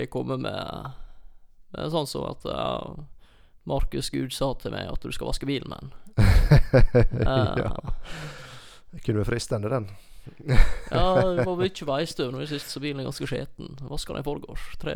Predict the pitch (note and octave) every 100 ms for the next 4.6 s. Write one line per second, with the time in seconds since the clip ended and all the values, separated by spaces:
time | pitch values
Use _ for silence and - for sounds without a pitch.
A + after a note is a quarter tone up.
0 | G1+ - - - - - - - - -
1 | F3 G#2+ - A#2 G#2+ A#2 G2+ G#2+ G#2+ A2+
2 | A#2+ A2 - A#2+ A2 A2+ G#2 - - -
3 | A#2+ B2+ A#2 A2+ - B2+ G#2+ A2 B2 B2+
4 | - A#2 A#2+ A2+ A2+ G#2